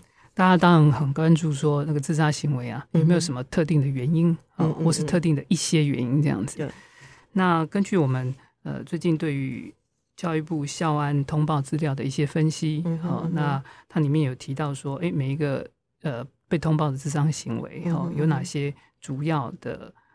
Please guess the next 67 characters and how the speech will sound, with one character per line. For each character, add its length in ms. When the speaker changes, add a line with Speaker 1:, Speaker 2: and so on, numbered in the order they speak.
Speaker 1:
可 240
能 180
的 100
相 180
关 180
因 160
素。 260
Speaker 2:
嗯 220
哼。 240
Speaker 1:
那 80
可 140
以 140
发 280
觉 200
就 80
是 80
说， 340
这 120
些 140
因 180
素 200
呢， 220
是 220
很 220
多 320
元 220
的。 160
Speaker 2:
嗯 200
哼， 80
Speaker 1:
哦， 100
Speaker 2:
嗯。 60
Speaker 1:
没 160
有 160
任 360
意 200
单 200
一 120
因 240
素 280
Speaker 2:
是。 80
Speaker 1:
可 120
以 100
解 220
释 240
大 180
部 100
分 140
的 60
自 120
杀 240
行 320
为。 200
Speaker 2:
嗯 200
哼， 80
嗯 240
哼。 160
Speaker 1:
哦， 80
这 140
些 240
常 300
见 180
的 80
这 100
个 80
行 300
为 120
呢， 100